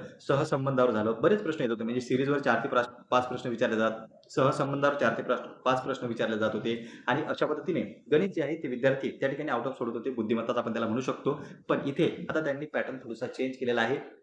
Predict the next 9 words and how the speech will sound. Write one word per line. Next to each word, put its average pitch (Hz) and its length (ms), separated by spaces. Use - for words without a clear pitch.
इथेही 160 400
तुम्ही 139 160
पाहू 113 240
शकता 135 460
कशा 127 160
पद्धतीचं 120 500
मॅथ 117 200
आणि 117 240
रिझनिंग 107 360